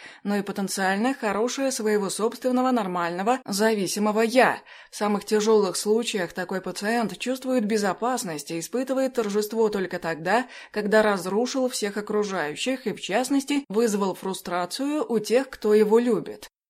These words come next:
Чувство власти у таких пациентов, видимо, проистекает из их глухоты ко всем обычным человеческим слабостям. Иначе говоря, при ярко выраженном нарциссическом расстройстве личности безумное «я» пациента пропитано злокачественной смесью либидо и агрессии,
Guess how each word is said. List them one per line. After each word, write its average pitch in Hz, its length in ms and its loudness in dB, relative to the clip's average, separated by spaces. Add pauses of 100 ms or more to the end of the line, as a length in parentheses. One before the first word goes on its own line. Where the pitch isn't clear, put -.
Чувство 214 340 2
власти 254 400 4
у 254 60 2
таких 202 300 -2
пациентов, 202 580 0
видимо, 214 400 4
проистекает 214 640 2
из 208 180 6
их 214 200 6
глухоты 214 640 2
ко 220 200 0
всем 254 320 0
обычным 247 600 -2
человеческим 196 840 -2
слабостям. - 760 -4 (240)
Иначе 220 460 2
говоря, 214 480 4
при 208 160 -2
ярко 214 340 2
выраженном 202 640 4
нарциссическом 208 840 -2
расстройстве 208 640 -2
личности 202 720 -2
безумное 208 760 2
«я» 202 240 0
пациента 247 640 -2
пропитано 269 640 0
злокачественной 220 960 0
смесью 208 560 -2
либидо 196 440 2
и 226 200 2
агрессии, 226 760 0